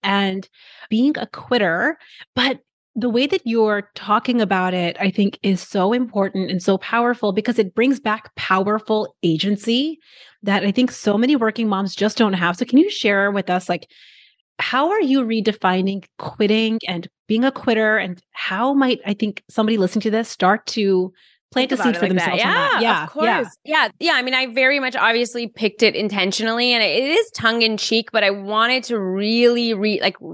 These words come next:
Speaker 2: reclaim that word and redefine that word because it was so absurd to me that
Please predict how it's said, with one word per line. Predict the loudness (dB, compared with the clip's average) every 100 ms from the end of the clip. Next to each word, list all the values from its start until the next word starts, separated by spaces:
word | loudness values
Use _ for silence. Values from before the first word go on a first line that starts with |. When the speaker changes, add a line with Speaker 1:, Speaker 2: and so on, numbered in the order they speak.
| -16 -16 -12
Speaker 2:
reclaim | -2 0 0 -2 0 2
that | 0 0
word | 0 0 0 -4 -4
and | 0
redefine | 2 0 -2 0 0
that | 0 0
word | 2 0 -2 -16 -20 _ _
because | 0 2 2
it | 2
was | 0 -2
so | 0 0 0
absurd | -2 -6 0 2 0 -2
to | -2
me | 0 0 0
that | 0 -2